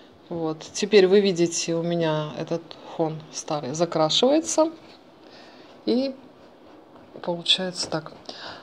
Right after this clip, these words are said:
Затем я беру немножко краски голубой. Она у меня перламутровая и жидкая, и немножко я проливаю. Вот таким образом.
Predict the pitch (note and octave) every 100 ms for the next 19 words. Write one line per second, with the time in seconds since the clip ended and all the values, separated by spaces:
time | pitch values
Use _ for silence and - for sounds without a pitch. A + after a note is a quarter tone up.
0 | - - G#3+ D4+ - F#3+ E3+ F3 F3+ E3+
1 | F3 E3+ D#3+ D3 - - F3+ F3+ E3 D#3
2 | - - G#3+ B3+ - - - - - -
3 | - - - - E3+ E3 - - F3 F3
4 | - - - - F#3+ F#3+ D#3+ D#3 D#3 G#3+
5 | - - - - - - - - - -
6 | - - F3 F#3 F3 E3 E3 E3 E3+ F3+
7 | G#3 C4 D4 G3+ F3+ - G3 F#3+ E3+ E3+
8 | - D#3 D3+ - E3+ E3 E3 E3+ G3+ G3+
9 | - E3 E3 D#3+ G3 F#3 F3 C#3+ C#3+ D3
10 | - _ _ _ _ _ _ _ _ _
11 | _ _ _ _ - F3 E3 - D3 E3+
12 | F#3 B3 D#4 E4+